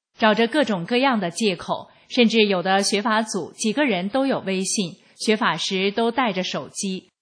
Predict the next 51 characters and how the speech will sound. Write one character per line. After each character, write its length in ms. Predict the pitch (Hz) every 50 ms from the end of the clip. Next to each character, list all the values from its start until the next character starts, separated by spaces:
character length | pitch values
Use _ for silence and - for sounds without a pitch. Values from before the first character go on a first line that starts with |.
| _ _
有 140 | - 220 220
的 160 | 220 240 240
不 140 | 240 240 240
但 220 | 285 277 247 220
在 240 | 202 233 220 202 196
工 200 | 196 247 254 269
作 180 | 262 285 214 175
中 320 | 170 - 208 202 208 214
总 220 | 208 - 202 165 165
看 260 | 165 - 254 233 202
手 220 | 185 - 185 135
机 200 | 139 - 208 196
微 200 | 185 208 202 208
信， 340 | 202 - - 214 165 151 - _ _ _ _
回 240 | _ - 190 185 185
家 260 | - 240 226 220 220
了 220 | 220 185 160 147 - _ _ _
还 260 | - - 190 196 233
放 300 | 254 - 294 262 214 175
不 80 | 180
下， 340 | 170 - - 196 165 - - - - _
还 300 | - - 208 202 208 240 277
总 240 | - - 202 165 156
看 240 | - - 247 208
手 220 | 180 - - 165 -
机。 380 | 139 - - 185 175 175 - - _ _ _ _ _ _ _ _ _ _ _ _ _ _ _
以 120 | - 214
前 460 | 202 - - 208 185 175 170 180 202 - _ -
有 240 | 220 220 214 208
被 260 | 202 202 262 240 220 220
绑 240 | 220 208 175 170
架 240 | 180 214 269 233 202
同 240 | 190 - 196 180 180
修 180 | 190 - 226 214
的 100 | 202 220
事 240 | 220 - - 247 196
出 240 | - - - 202 196
现， 340 | - - 233 190 170 - - _ _ _ _
人 220 | 208 208 226 277
人 240 | 302 262 208 202 208
都 160 | 208 220 226
是 260 | 226 - 240 214 190
协 220 | 190 185 - 185 180
调 260 | 180 208 196 175 185
人， 300 | 185 175 151 151 160 208 - _ _ _
大 140 | - 208 208
家 320 | - - 214 208 208 214
互 160 | 214 - 208
相 240 | 196 196 202 202 202
通 220 | 196 - 208 202 208
知， 300 | 202 - 214 208 202